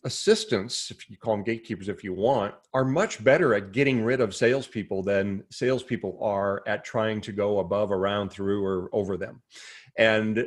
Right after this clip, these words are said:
when, when, when assistants can spot somebody who's trying to technique them, what do you think happens? Of course, they're just going to brush them away, and they're probably gonna laugh at them. So one thing is mindset.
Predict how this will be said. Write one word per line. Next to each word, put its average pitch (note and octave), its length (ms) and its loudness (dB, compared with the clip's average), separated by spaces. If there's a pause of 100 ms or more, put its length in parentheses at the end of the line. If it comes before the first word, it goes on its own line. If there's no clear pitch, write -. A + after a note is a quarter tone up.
when, A#2 520 2 (680)
when, B2+ 480 2
when A#2+ 380 0
assistants C3 960 -2 (300)
can C3+ 160 -2
spot - 480 -4
somebody D#3 480 0
who's C#3+ 220 -2
trying B2+ 320 0
to B2 160 -6
technique B2 640 -4
them, D#3 380 -2 (420)
what F3+ 100 -2
do G3+ 60 -2
you F#3+ 60 -4
think F#3 160 -2
happens? F3 560 -8
Of G3 140 -14
course, F4+ 360 -8
they're C#3 160 0
just E3+ 240 -6
going C#3 200 0
to A2+ 60 -2
brush B2+ 280 -4
them A#2 160 -2
away, B2 380 0
and A#2 120 0
they're A#2+ 80 4
probably D3+ 360 -4
gonna C#3+ 200 0
laugh C3+ 320 -4
at F#2 160 -4
them. - 220 -16 (540)
So B2+ 520 8 (300)
one E3 300 4
thing C3 280 6
is A#2+ 360 4 (120)
mindset. B2 540 2